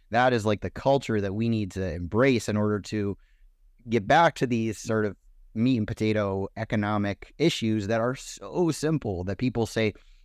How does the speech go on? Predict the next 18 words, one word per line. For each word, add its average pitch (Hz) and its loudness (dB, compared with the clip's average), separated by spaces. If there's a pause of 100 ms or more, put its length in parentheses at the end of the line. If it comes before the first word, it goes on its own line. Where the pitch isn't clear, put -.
(120)
"Oh, 113 2 (100)
no, 110 0
it's 104 -2
too 151 0
complicated 120 0
for 110 -4
me. 107 0 (320)
Uh, 92 -4
I 135 2
just 120 -4
believe 117 0
the 101 -4
scientists." 104 -2
You 160 2
actually, 139 0
you 131 -2
can 131 0
actually, 120 0